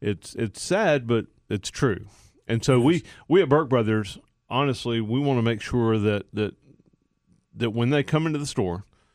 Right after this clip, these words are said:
Speaker 2: Mm-hmm.
Speaker 1: they have the most pleasurable experience possible.
Speaker 2: Yes.
Speaker 1: Um, we, we live and die on our reviews, and,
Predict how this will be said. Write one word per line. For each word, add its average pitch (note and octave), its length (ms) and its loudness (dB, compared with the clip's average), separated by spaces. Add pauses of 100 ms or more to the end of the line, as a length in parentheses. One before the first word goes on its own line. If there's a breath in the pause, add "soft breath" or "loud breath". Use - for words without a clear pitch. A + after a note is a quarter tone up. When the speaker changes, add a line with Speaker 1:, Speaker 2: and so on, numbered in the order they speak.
(760 soft breath)
Speaker 2:
Mm-hmm. C3 420 -8
Speaker 1:
they C#3 200 2
have B2+ 400 0
the A2 160 0
most A#2 440 0
pleasurable A2+ 480 -2
experience G#2+ 440 -4
possible. G2 520 -8 (340)
Speaker 2:
Yes. G2+ 300 -4
Speaker 1:
Um, F#2+ 140 -16
we, B2+ 260 2
we B2 180 -2
live A#2+ 460 0
and G2+ 180 -4
die G#2+ 460 0 (800 soft breath)
on A2+ 160 0
our G#2+ 160 2
reviews, G#2 560 -2
and, G2 340 -6